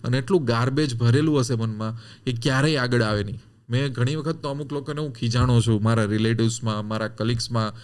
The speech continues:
જે અમુક સારા સારા ટ્રેડર્સ છે, કે તમારી પાસે જરાય ડેડિકેશન નથી, જરાય તમે લોકો, મેં ખાલી અમુક લોકો પાસેથી એટલું કમિટમેન્ટ માગેલું હતું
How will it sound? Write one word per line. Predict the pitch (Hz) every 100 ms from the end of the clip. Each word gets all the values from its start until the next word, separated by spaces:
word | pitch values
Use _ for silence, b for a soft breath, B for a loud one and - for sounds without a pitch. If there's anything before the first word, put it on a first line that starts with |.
| B B -
જે |
અમુક | 127 123
સારા | 120 120
સારા | 120 131 120
ટ્રેડર્સ | 110 107 113 113 - -
છે, | 98 B B B B -
કે | 143
તમારી | 123 123 127 135
પાસે | 131 120
જરાય | 113 110 104 117 139
ડેડિકેશન | 131 131 120 120 - 117
નથી, | 104 107 120 B B B 120
જરાય | 110 120 147
તમે | 139 139
લોકો, | 135 120 135 135 - - _
મેં | 123 143
ખાલી | 147 147
અમુક | 143 147 147
લોકો | 151 160
પાસેથી | 151 147 135
એટલું | 131 131
કમિટમેન્ટ | 131 151 156 139
માગેલું | 110 110 104 101
હતું | 110 117